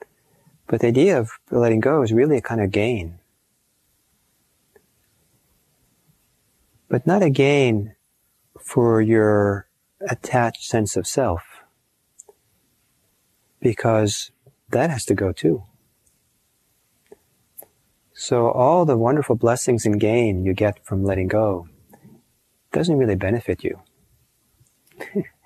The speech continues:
You. <laughs> In the, in the,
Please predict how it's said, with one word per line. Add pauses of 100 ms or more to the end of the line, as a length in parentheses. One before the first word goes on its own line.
(320)
You. (600)
<laughs> (1300)
In
the,
in
the,